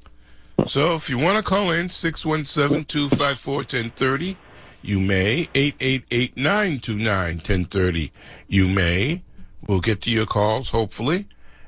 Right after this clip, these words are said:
after we take a quick news hit, maybe play a couple of commercials here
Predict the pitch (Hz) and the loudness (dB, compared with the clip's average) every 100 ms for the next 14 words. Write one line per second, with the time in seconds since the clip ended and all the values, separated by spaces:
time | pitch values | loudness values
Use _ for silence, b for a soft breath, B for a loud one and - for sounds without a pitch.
0 | b - 98 98 - 107 101 92 107 98 | b 2 2 2 0 -2 -2 0 0 0
1 | - 101 - 131 - 117 110 - 113 - | -2 -4 -2 -2 0 0 0 0 -2 -2
2 | 110 101 104 - 107 98 - 92 101 90 | -2 0 2 2 2 2 -2 -2 -2 -2
3 | - 139 160 - 135 175 - - B B | 0 0 0 0 -2 -4 -8 -10 B B
4 | B B - 170 | B B 2 2